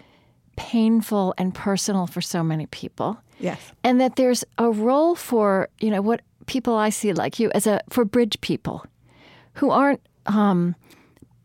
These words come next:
Speaker 1: personally caught in that trauma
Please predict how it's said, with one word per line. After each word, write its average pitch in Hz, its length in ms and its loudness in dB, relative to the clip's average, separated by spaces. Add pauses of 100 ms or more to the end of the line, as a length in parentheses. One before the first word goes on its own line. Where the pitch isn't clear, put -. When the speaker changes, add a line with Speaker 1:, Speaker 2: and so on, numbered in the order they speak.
Speaker 1:
personally 277 800 0
caught - 720 -2 (160)
in 214 180 2
that 196 440 -2
trauma 220 540 0